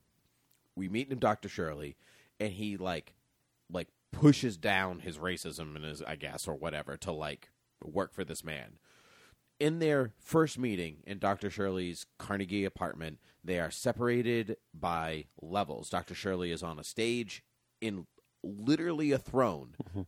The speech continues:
Speaker 1: talking to Tony Lip in a chair, right? That's their first interaction together. And then they are always separated in the car by the front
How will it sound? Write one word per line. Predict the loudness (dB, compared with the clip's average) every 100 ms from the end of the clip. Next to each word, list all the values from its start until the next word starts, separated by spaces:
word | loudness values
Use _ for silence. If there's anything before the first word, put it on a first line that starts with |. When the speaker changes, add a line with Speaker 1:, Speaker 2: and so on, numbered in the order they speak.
| _
Speaker 1:
talking | -12 -2 0 0 -2 -2 -6 -14 _ -12
to | -10
Tony | -4 -2 -2 -2
Lip | -2 -4 -8 -16 _ _ -6
in | -4
a | -4
chair, | -6 -6 -8 -12 _
right? | -4 -2 -2 -6 -20 -2
That's | 0 0 0
their | 0 0
first | 2 0 0 -10 _ _
interaction | -2 0 0 0 -2 -10
together. | -10 -6 -6 -8 -16 _ _ _ _
And | -2
then | -2 2
they | 2
are | 0 2
always | 6 8 6 2
separated | 0 0 0 0 -2 -6 -8 -4
in | -4 -4
the | -8
car | 0 2 2 -2 -6 -14 -20 -20 -20 -4
by | 0 0
the | 0
front | -2 -2